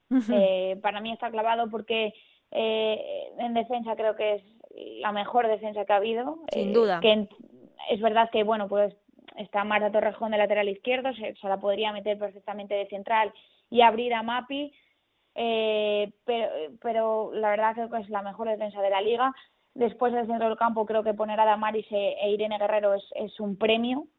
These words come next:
Speaker 2: premio a la gran temporada que han hecho. Y, y después a Patri Guijarro, que,
Speaker 1: Bueno,
Speaker 2: que, que sin duda yo creo que no
Speaker 1: exactamente.
Speaker 2: tenemos nadie,
Speaker 1: <laughs>
Speaker 2: eh,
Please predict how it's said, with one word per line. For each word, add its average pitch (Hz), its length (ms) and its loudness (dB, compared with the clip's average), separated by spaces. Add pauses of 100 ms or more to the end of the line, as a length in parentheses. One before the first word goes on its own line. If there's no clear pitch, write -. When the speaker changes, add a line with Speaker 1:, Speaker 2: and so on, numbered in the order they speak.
(380)
Speaker 2:
premio 226 340 2
a 220 40 4
la 214 80 6
gran 220 200 4
temporada 220 460 2
que 214 100 -2
han 220 120 -2
hecho. 277 420 -2 (360)
Y, 226 260 -2
y 233 120 -2
después 208 320 -2
a 214 100 0
Patri 214 300 0
Guijarro, 202 400 -4
que, 214 160 -10
Speaker 1:
Bueno, 214 300 -2
Speaker 2:
que, 202 100 2
que 196 60 -6
sin 202 180 -2
duda 196 180 8
yo 202 120 6
creo 208 100 0
que 208 60 -4
no 208 80 -2
Speaker 1:
exactamente. 190 520 -6
Speaker 2:
tenemos 240 220 0
nadie, 254 300 2
Speaker 1:
<laughs> 262 420 -6
Speaker 2:
eh, 240 240 -2